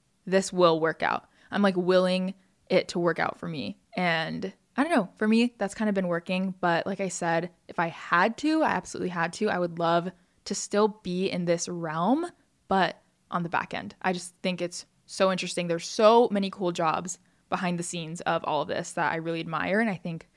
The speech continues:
I would maybe thrive in. But yeah, I just think, I don't know, it, it's such a cool world. And I get to, like, see what goes on behind all of this, which is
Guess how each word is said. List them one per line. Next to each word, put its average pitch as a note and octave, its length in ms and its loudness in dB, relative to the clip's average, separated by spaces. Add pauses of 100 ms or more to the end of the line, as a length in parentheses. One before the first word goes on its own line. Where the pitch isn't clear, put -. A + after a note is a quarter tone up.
(240)
I F#3 100 0
would F3 120 2
maybe F3 260 -4
thrive F3 380 0
in. A#3+ 300 2 (120)
But F3+ 300 2 (280)
yeah, E3+ 300 2
I G3 100 4
just G3 220 0
think, F#3 380 -2 (260)
I G#3+ 100 4
don't B3 100 8
know, E3+ 280 6
it, - 160 -4
it's B3+ 200 2
such C4+ 240 -2
a D#4+ 60 -4
cool G#3+ 800 2 (160)
world. D#3+ 400 0 (260)
And E3+ 560 0 (280)
I F#3+ 80 2
get F#3+ 160 0
to, - 120 -6
like, D#3+ 220 -2
see F3 460 -4
what E3 220 -2
goes E3 220 0
on C3+ 380 -2 (400)
behind E3+ 400 -2
all D#3 100 2
of - 80 -6
this, - 420 -6 (120)
which F#3 180 -2
is E3+ 260 0